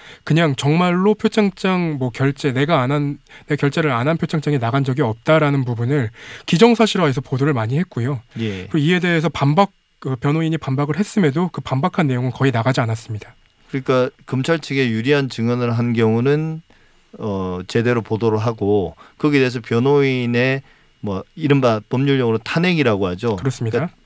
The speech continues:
Speaker 2: 변호인의 탄핵 내용은 제대로 보도하지 않았다.
Speaker 1: 네.
Speaker 2: 이게 크게 이제 뭐 세 가지 정도로 정리가 되네요. 그러니까
Speaker 1: 네.
Speaker 2: 첫 번째로 이제 재판부 자-, 자체가 그다지 공정하지 않았다는 보도는 하지 않았고, 또 하나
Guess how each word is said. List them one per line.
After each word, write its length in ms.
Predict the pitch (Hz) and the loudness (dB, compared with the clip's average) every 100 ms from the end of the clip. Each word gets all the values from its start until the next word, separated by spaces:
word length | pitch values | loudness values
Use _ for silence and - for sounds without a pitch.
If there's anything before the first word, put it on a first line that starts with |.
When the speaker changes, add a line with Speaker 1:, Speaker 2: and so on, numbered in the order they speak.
| _ _ _ _ - | _ _ _ _ -4
Speaker 2:
변호인의 460 | 127 156 156 143 127 | 2 4 4 2 0
탄핵 420 | - 170 190 175 | 0 2 0 -2
내용은 640 | 139 120 117 117 123 175 185 _ _ - | -2 0 0 0 0 -2 -4 _ _ -8
제대로 300 | 117 120 110 | -4 -2 -4
보도하지 400 | 101 110 104 107 | -4 -2 -2 -2
않았다. 540 | 101 95 107 104 90 _ | -4 -4 -2 -2 -2 _
Speaker 1:
네. 240 | 127 120 - - | -6 -4 -6 -8
Speaker 2:
이게 120 | 127 | -8
크게 220 | 113 226 190 | -4 0 2
이제 120 | 147 | 2
뭐 120 | 123 | -2
세 180 | - 151 | -2 2
가지 200 | 208 208 | 2 2
정도로 320 | 151 131 135 | 0 2 0
정리가 400 | 117 117 143 139 | 0 0 2 2
되네요. 420 | 110 147 113 113 | 2 2 2 0
그러니까 520 | 113 110 98 107 104 - - | 0 -2 -2 -2 -2 -4 -4
Speaker 1:
네. 220 | 147 113 131 | -2 -2 -6
Speaker 2:
첫 140 | - | -6
번째로 380 | 151 160 147 127 | -4 0 2 2
이제 260 | 113 117 110 _ - - | 0 0 0 _ -20 -6
재판부 520 | 175 180 156 131 123 | -4 0 -2 -2 -4
자-, 120 | 117 - | -6 -4
자체가 680 | 139 139 - 151 123 135 180 - _ _ - | -2 -2 0 0 2 0 -2 -6 _ _ -14
그다지 340 | 117 127 131 139 | -4 0 0 -2
공정하지 540 | 123 117 131 135 127 | -2 0 0 0 0
않았다는 920 | 123 127 117 117 104 101 101 113 160 156 | 0 0 -2 -2 -2 0 -2 -2 -4 -4
보도는 560 | 107 117 131 143 147 - | -4 -2 -2 -2 -6 -12
하지 260 | - 123 110 | -10 -4 -2
않았고, 540 | 101 87 - 87 87 107 _ | -2 -4 -8 -12 -12 -16 _
또 140 | 127 127 | -2 0
하나 420 | 120 120 143 | 2 0 0